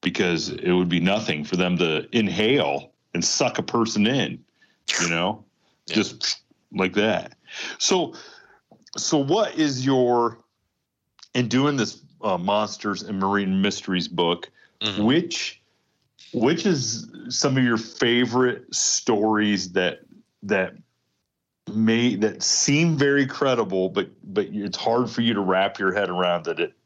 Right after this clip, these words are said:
Speaker 1: possibly could exist?
Speaker 2: Um, well, we'll skip my stuff and let me focus on people <laughs> that, yeah. <laughs>
Speaker 1: We'll
Speaker 2: But,
Speaker 1: come
Speaker 2: um,
Speaker 1: back to, we'll come back to your stuff, but
Speaker 2: Let's
Speaker 1: what
Speaker 2: cir-, we'll circle back.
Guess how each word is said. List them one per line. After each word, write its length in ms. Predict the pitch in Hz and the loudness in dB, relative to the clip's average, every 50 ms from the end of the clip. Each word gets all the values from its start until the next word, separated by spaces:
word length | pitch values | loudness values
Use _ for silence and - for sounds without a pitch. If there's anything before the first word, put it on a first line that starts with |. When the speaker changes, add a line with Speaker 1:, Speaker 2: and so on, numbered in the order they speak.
| _ - | _ -4
Speaker 1:
possibly 680 | - 95 92 87 82 - - 87 73 82 82 76 67 - _ - | -2 0 2 0 0 -2 -6 -10 -8 -8 -8 -8 -10 -14 _ -14
could 160 | - - 80 | -10 -8 -8
exist? 560 | 80 71 73 76 76 67 - - - - - _ _ _ - _ _ - _ _ - - - - - - - - - - - - - | -8 -6 -6 -6 -6 -6 -8 -10 -12 -14 -16 _ _ _ -20 _ _ -20 _ _ -16 -14 -12 -12 -12 -12 -12 -12 -14 -16 -12 -6 -4
Speaker 2:
Um, 720 | 110 104 101 95 95 95 95 95 92 92 95 92 92 107 - | -2 -2 -2 -2 -2 -2 -2 -2 -4 -6 -8 -12 -12 -8 -2
well, 160 | 120 104 101 | -2 0 0
we'll 140 | 104 104 95 | 0 0 -2
skip 260 | - - - 139 - | -2 -2 -2 -6 -6
my 240 | 92 87 85 87 82 | -4 -4 -4 -2 -2
stuff 500 | - - - - 69 76 78 - - - - | -4 -4 -4 -4 -6 -6 -6 -6 -8 -10 -8
and 180 | - 87 82 80 | -6 -6 -6 -6
let 100 | 85 87 | -6 -6
me 120 | 90 87 | -6 -8
focus 480 | 82 - - 90 82 - - 80 - - | -6 -6 -6 -6 -6 -4 -4 -4 -4 -4
on 220 | 85 78 73 73 - - | -4 -6 -10 -12 -12 -8
people 480 | - - 180 - - - 78 73 73 69 | -4 -4 -4 -4 -6 -10 -12 -12 -12 -12
<laughs> 100 | 67 69 | -10 -6
that, 300 | 78 76 76 76 78 - | -4 -2 -2 -2 -4 -4
yeah. 240 | 80 82 76 69 65 - - - 453 | -4 -4 -4 -4 -4 -4 -4 -4 -6
<laughs> 1500 | - 208 - - 294 - - 359 - - - - 466 320 - - - - - - 339 - 587 - - 247 226 - - 320 320 - - - - - - - - - - - - - - | -6 -6 -6 -6 -6 -4 -4 -4 -4 -6 -10 -8 -8 -8 -6 -6 -6 -8 -6 -4 -6 -6 -6 -6 -8 -8 -8 -4 -2 0 0 0 0 -4 -12 -12 -10 -12 -10 -8 -8 -6 -6 -2 0
Speaker 1:
We'll 140 | - 233 254 | 0 2 2
Speaker 2:
But, 80 | - | 2
Speaker 1:
come 100 | - 285 | 2 2
Speaker 2:
um, 40 | 247 | 2
Speaker 1:
back 260 | 196 208 190 180 - | 2 2 2 0 0
to, 180 | - 180 156 - - - - | 0 -2 -2 -2 -4 -4 0
we'll 160 | 143 175 220 | 2 2 2
come 180 | 220 - 269 247 | 2 0 0 2
back 220 | 214 214 185 165 - | 2 0 0 0 0
to 100 | - 143 | 0 2
your 200 | 127 120 120 110 | 4 4 2 2
stuff, 440 | - - - 92 71 71 - - - - - - - | 0 -4 -4 -2 -2 -2 -4 -6 -12 -20 -20 -6 -2
but 120 | - - | 0 2
Speaker 2:
Let's 120 | 123 117 139 | 2 2 2
Speaker 1:
what 160 | 180 190 185 | 0 0 0
Speaker 2:
cir-, 220 | - - - - 135 - - - | 0 0 -2 -2 -4 -6 -10 -6
we'll 220 | 170 170 170 180 | -4 0 0 2
circle 380 | - - - 208 185 - 117 95 | 2 2 0 0 -2 -2 -4 -6
back. 380 | 82 71 67 - - - - | -6 -6 -6 -8 -10 -12 -12